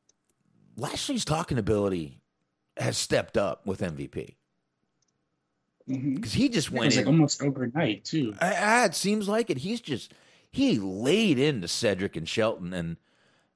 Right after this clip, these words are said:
Speaker 1: I gotta tell you, nothing he's been saying lately is bad. It's not,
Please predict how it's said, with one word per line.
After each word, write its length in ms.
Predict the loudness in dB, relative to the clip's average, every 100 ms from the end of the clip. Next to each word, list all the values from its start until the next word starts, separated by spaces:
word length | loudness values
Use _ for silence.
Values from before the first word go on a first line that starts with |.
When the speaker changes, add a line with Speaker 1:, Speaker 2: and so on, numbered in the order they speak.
| -2
Speaker 1:
I 80 | 0
gotta 140 | 0
tell 240 | 0 2
you, 80 | 2
nothing 340 | 0 -2 0 0
he's 320 | 0 0 -2
been 220 | -4 -2
saying 340 | 0 0 0 -2
lately 500 | -2 -2 -4 -6 -14 _ _ _ _ -6
is 160 | -6
bad. 580 | -6 -2 2 2 2 0
It's 180 | -4 -6
not, 340 | -4 -4 -6